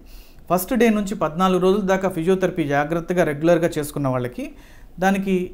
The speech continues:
రిజల్ట్స్ బాగుంటాయి యాక్చువల్‌గా. దీంట్లో, ఆ, మిడిల్ ఏజ్ అంటే ఫార్టీ ఇయర్స్‌లో వచ్చిన నీ రీప్లేస్‌మెంట్‌లో చేసుకునే వాళ్ళు ఉన్నారు,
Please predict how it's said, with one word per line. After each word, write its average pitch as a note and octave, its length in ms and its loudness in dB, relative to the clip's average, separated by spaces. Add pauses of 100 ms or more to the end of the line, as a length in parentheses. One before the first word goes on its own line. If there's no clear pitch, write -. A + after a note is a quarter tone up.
రిజల్ట్స్ F#3+ 320 0
బాగుంటాయి C#3+ 500 -2 (400)
యాక్చువల్‌గా. A#2+ 320 -12 (300)
దీంట్లో, F#3+ 560 4 (500)
ఆ, C#3+ 380 -2
మిడిల్ G3 260 2
ఏజ్ C3 240 -2
అంటే E3 140 -4
ఫార్టీ F3 360 -2
ఇయర్స్‌లో G3+ 420 0
వచ్చిన F#3 360 -2 (100)
నీ F3 100 -2
రీప్లేస్‌మెంట్‌లో F#3 640 -4
చేసుకునే E3 260 -4
వాళ్ళు D#3+ 240 4
ఉన్నారు, D#3+ 420 -2